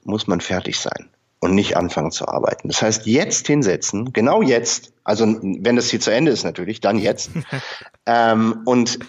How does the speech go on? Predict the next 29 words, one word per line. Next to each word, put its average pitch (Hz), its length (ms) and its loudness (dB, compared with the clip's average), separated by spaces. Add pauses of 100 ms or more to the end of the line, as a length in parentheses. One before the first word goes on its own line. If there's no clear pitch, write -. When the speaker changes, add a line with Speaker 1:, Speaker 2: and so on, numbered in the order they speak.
(320)
Speaker 1:
äh, 104 140 -2
mal 113 160 2
konkret 147 340 0
zu 156 100 -2
überlegen, 131 500 0 (360)
welche 151 240 0
Positionen 123 920 2
zwicken 135 400 0
bei 120 100 4
mir 101 180 4
am 90 80 2
meisten, 135 540 0
wo 107 120 2
habe 110 120 0
ich - 60 -8
die 107 100 -2
größte 143 340 2
Baustelle 101 460 2
und 98 80 0
dann 139 160 2
zu 147 120 0
überlegen, 120 500 0 (360)
was 123 260 -2
kann 127 120 0
ich 117 120 -2
da 104 100 2
bieten, 143 580 -2 (460)
ähm, 98 460 2
was 110 440 -2